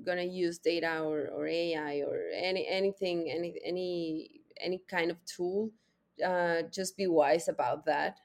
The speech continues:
and, and remember that, that, um, the impact will be,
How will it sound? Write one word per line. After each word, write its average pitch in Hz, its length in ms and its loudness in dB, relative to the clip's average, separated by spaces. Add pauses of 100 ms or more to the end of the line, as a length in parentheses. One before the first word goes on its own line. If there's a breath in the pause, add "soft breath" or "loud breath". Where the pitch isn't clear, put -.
(160)
and, 165 480 0
and 170 320 0
remember 170 520 2
that, 160 460 -2 (480)
that, 156 460 -2 (1000 soft breath)
um, 190 600 4 (140)
the 202 220 12
impact 185 560 2
will 196 260 -2
be, 185 480 -2